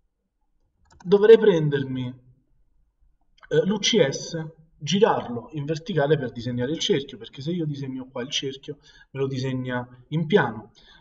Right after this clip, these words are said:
Potrei disegnarmi un cerchio e poi con ruota, eh, ruota tre D prendere questo elemento e specificare che deve ruotare attorno a questo asse di novanta.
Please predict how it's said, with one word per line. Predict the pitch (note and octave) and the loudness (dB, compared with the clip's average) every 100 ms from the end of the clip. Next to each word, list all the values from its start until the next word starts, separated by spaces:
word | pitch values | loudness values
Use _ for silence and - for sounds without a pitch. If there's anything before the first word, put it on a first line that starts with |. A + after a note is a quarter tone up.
| _ | _
Potrei | G3 F#3+ F3 C#3+ C#3+ | -6 8 8 8 2
disegnarmi | C#3+ D#3 F3 F3+ D3 A#2+ B2 B2+ - | -2 -2 0 0 0 0 -4 -6 -6
un | A3 | -6
cerchio | - C#3 C#3 C#3 D#3+ D#3+ | -4 -2 -4 -4 -10 -8
e | F3 | -12
poi | F3 G3 C#3 B2 | -8 0 0 0
con | D3+ C#3+ C#3 C#3+ - | -4 -6 -6 -10 -12
ruota, | - E3+ A3 D3+ A#2+ A#2 G#2 - _ _ _ _ _ _ _ | -6 -2 2 0 -2 -8 -12 -16 _ _ _ _ _ _ _
eh, | - B2 A#2 A2+ A2+ A#2+ | -4 -2 -2 -4 -8 -10
ruota | D#3 G3 F3 C#3+ | -4 -2 0 -2
tre | F#3 A3 | 0 0
D | B2+ B2+ A2+ - _ _ _ _ | 0 -6 -8 -14 _ _ _ _
prendere | G3+ G3+ D3+ B2+ | 0 2 2 -2
questo | B2 - F#3+ | -8 -8 -4
elemento | G#3+ C#3 A2 G#2+ - - _ _ _ _ | -2 -2 -6 -12 -20 -20 _ _ _ _
e | - | -10
specificare | D3+ D#3+ D#3+ E3+ E3 C3+ C3 | -8 -4 -4 -4 -2 0 -2
che | |
deve | C3 C#3 | -2 -2
ruotare | D3+ E3 D3+ A#2+ A#2 A#2 - | -2 -2 -4 -4 -6 -8 -14
attorno | D3+ G#3 C#3 B2+ | -8 -8 -8 -10
a | |
questo | - A#2+ - - C3+ | -14 -14 -14 -4 -2
asse | - - - C#3 | -2 -8 -10 -6
di | |
novanta. | D3+ B2+ G#2 - _ | -6 -6 -10 -16 _